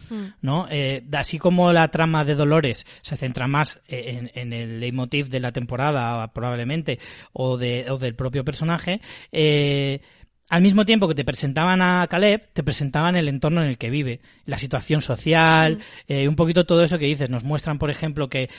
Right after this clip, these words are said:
Speaker 2: en la construcción existen otros androides, pero como de una estatus más
Speaker 1: Bueno,
Speaker 2: bajo,
Speaker 1: no
Speaker 2: o
Speaker 1: son
Speaker 2: sea, que son
Speaker 1: androides, son... robots, porque no
Speaker 2: Sí,
Speaker 1: tienen cuerpo
Speaker 2: perdón.
Speaker 1: humano, realmente.
Speaker 2: Correcto.
Speaker 1: Pero, por ejemplo, a mí me encantó ese plano en la construcción que ellos están en una viga,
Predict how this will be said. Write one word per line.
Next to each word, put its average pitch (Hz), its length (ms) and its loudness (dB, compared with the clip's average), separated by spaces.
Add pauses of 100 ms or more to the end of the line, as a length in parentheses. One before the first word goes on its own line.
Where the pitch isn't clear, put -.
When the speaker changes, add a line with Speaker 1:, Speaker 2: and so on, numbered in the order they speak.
(120)
Speaker 2:
en 147 60 -6
la 147 80 -2
construcción 139 420 -4
existen 147 400 -4
otros 151 360 -4
androides, 139 480 0
pero 127 200 -2
como 135 220 -2
de 139 160 2
una 147 400 0 (260)
estatus 147 400 -2
más 135 160 -2
Speaker 1:
Bueno, 285 160 6
Speaker 2:
bajo, 254 120 6
Speaker 1:
no 247 60 6
Speaker 2:
o - 20 6
Speaker 1:
son - 40 6
Speaker 2:
sea, 285 100 2
que - 60 6
son 240 100 4
Speaker 1:
androides, 214 360 4
son... 226 240 -2
robots, 196 480 0
porque 185 340 -4
no 190 120 0
Speaker 2:
Sí, 165 80 4
Speaker 1:
tienen 202 240 4
cuerpo 190 260 2
Speaker 2:
perdón. 151 160 4
Speaker 1:
humano, 208 440 2
realmente. 208 520 2
Speaker 2:
Correcto. 143 540 -2
Speaker 1:
Pero, 247 220 8
por 247 120 4
ejemplo, 240 260 2
a 269 60 4
mí 277 100 -4
me 269 100 0
encantó 254 420 -2
ese 233 260 -2
plano 233 520 0
en 233 120 -2
la 226 100 0
construcción 233 540 -4
que 208 140 -4
ellos 214 200 0
están 226 300 -2
en 220 100 0
una 214 240 2
viga, 214 380 0